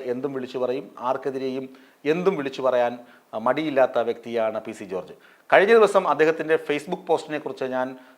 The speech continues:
ആ, വാർത്ത അവതരിപ്പിച്ചിരുന്നു. എന്താണ്, വളരെ സംയമന രൂപത്തിൽ, ആ, ക്രൈസ്തവ ഹിന്ദു വർഗീയ സംഘർഷം സൃഷ്ടിക്കാൻ ചില മാധ്യമങ്ങൾ ശ്രമിക്കുന്നു, അതില്ല. പാലാ രൂപതയും അതുപോലെ തന്നെ, ആ, എന്താണ്,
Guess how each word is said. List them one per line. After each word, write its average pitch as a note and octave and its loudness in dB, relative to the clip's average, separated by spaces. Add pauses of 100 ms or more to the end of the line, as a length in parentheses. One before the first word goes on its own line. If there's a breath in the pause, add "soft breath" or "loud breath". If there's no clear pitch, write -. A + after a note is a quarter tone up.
(120)
ആ, A2+ 2 (100)
വാർത്ത A#2+ 4 (160)
അവതരിപ്പിച്ചിരുന്നു. A2+ -4 (120)
എന്താണ്, B2 2 (340 soft breath)
വളരെ D#3 6 (120)
സംയമന D#3 0 (100)
രൂപത്തിൽ, C3+ -2 (420 soft breath)
ആ, A#2 2 (100)
ക്രൈസ്തവ D3 2 (180)
ഹിന്ദു D3+ -6 (220)
വർഗീയ C3+ 0 (100)
സംഘർഷം D3 -2 (380 soft breath)
സൃഷ്ടിക്കാൻ D#3 -2 (120)
ചില D3 -2 (100)
മാധ്യമങ്ങൾ D3+ 0
ശ്രമിക്കുന്നു, C#3+ -6 (160)
അതില്ല. C3 -4 (420 loud breath)
പാലാ D3 8 (100)
രൂപതയും D3 0 (220)
അതുപോലെ C#3 0
തന്നെ, C#3+ 0 (420 loud breath)
ആ, A2 4 (220)
എന്താണ്, B2+ 2